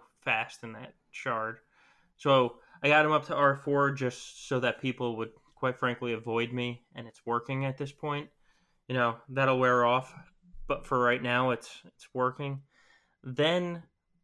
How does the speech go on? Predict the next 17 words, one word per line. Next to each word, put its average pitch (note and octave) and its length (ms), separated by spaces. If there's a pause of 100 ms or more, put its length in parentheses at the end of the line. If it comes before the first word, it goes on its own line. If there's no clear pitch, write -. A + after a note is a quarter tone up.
(160)
you C#3 80
know, C3+ 160
we B2+ 120
talked E3 360
about E3 280
the C#3+ 80
defensive C#3 920 (600)
relics C3+ 840
and B2+ 180
people D3 340
not C3 240
doing C3 300
it B2 100
earlier. B2+ 500
Well, A#2+ 380 (720)
I E3 100
actually D#3+ 640